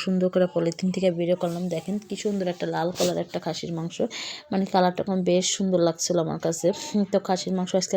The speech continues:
রান্না করবো, আমি বের করে নিলাম। বের করে নিয়ে সুন্দর করে ধুয়ে সুন্দর করে পয় পরিষ্কার করি, কারণ খাসির মাংস বললাম অনেক ইয়া থাকে, কি কয় পশম থাকে। তো হঠাৎ করে আমার বড় বোন আবার গ্রামের বাড়িতে গেছিলো, তো আমার জন্য নাকি পুরো পিঠা বানাইছে। বোনে আবার ফোন দা বললো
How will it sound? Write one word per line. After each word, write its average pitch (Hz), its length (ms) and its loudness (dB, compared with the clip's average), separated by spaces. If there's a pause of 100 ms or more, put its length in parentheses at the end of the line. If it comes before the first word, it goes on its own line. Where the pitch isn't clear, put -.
রান্না 170 260 0
করবো, 180 220 0
আমি 185 180 0
বের 175 120 2 (100)
করে 175 140 4 (100)
নিলাম। 170 220 0 (460)
বের 202 200 8
করে 196 180 4
নিয়ে 190 180 2
সুন্দর 190 320 2
করে 185 140 8 (120)
ধুয়ে 185 340 4 (180)
সুন্দর 185 340 -2
করে 185 200 0
পয় 175 200 2
পরিষ্কার 185 280 -2
করি, 180 200 0
কারণ 180 160 0 (100)
খাসির 196 340 0
মাংস 208 160 0 (120)
বললাম 214 180 2 (480)
অনেক 214 220 4 (320)
ইয়া 180 140 6 (120)
থাকে, 175 240 0 (220)
কি 202 160 4
কয় 196 220 4
পশম 185 260 2 (140)
থাকে। 180 260 -2 (180)
তো 196 80 2 (460)
হঠাৎ 208 320 -2
করে 196 200 2
আমার 185 120 2 (160)
বড় 180 180 4
বোন 190 220 0
আবার 180 140 4 (160)
গ্রামের 190 300 4
বাড়িতে 180 300 2
গেছিলো, 185 340 2 (140)
তো 196 80 2 (180)
আমার 175 240 0
জন্য 185 140 0 (100)
নাকি 185 160 -4
পুরো 190 160 0
পিঠা 185 280 0
বানাইছে। 170 420 -2
বোনে 180 200 2
আবার 180 220 2
ফোন 180 200 -4
দা 180 80 2 (120)
বললো 175 240 4